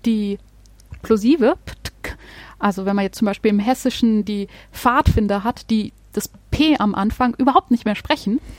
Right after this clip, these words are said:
oder, ähm, wenn man sagt, "Er mach etwas",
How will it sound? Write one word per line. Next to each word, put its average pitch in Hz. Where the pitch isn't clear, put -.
oder, 214
ähm, 208
wenn 220
man 208
sagt, 214
"Er 240
mach 226
etwas", -